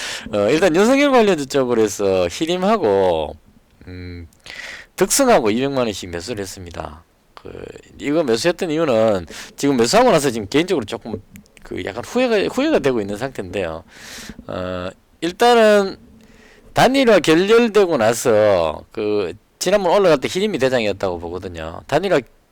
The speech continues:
되기, 그 급등하다가 단일화 결렬 선언하고 나서 지금 빠져버렸거든요. 단일화가 결렬되면, 어, 이제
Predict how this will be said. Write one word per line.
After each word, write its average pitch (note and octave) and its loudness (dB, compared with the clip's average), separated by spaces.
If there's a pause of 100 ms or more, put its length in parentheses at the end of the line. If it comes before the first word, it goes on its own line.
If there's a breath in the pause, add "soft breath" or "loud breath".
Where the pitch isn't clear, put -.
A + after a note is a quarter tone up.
(140)
되기, D3 -2
그 G#2 0 (460 loud breath)
급등하다가 G3+ 4
단일화 F#3+ 4
결렬 F#3+ 4
선언하고 E3 0
나서 C3+ -2
지금 G#2+ -8
빠져버렸거든요. G2 -4
단일화가 D3 -2
결렬되면, C#3+ -2 (400 loud breath)
어, - -12 (580)
이제 F#2 -4